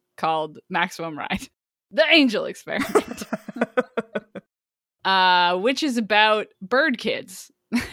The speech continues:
Speaker 1: who've been recombined with birds.
Speaker 2: Uh-huh. No, yeah, nailed it.
Speaker 1: Yeah, I've forgotten how to podcast. <laughs>
Speaker 2: <laughs> It's been a while.
Speaker 1: It's been a minute. But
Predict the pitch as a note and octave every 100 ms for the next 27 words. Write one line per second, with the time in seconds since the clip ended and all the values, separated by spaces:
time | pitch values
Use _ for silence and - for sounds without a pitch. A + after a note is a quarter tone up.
0 | G3 F#3+ E3+ F#3 E3+ G3 D#3 D3+ D3 F3+
1 | - - F3 - - - - _ - A3
2 | A#3 - C4+ _ _ _ _ F#3 F3 F3
3 | E3+ E3 E3+ F3 E3+ C#3+ _ _ G#3+ G#3
4 | G3 G3 A#3+ A#3+ C4 C#4+ A#3+ - D#3+ F#3
5 | G3 A#3+ C4+ - - - - C#4 F#4 -
6 | A#3+ _ _ G#3+ D4 D#4 F3+ D#3 D3+ F3+
7 | - B3 A3+ G#3 A3+ B3+ A3 D3+ D#3+ -
8 | _ _ _ G3+ G3+ G3+